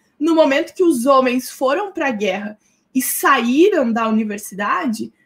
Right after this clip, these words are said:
as mulheres tiveram a chance de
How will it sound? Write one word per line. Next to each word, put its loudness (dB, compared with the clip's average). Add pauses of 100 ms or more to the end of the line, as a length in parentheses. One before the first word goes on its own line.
(120)
as 2
mulheres 0
tiveram 2
a -4
chance -8 (120)
de 0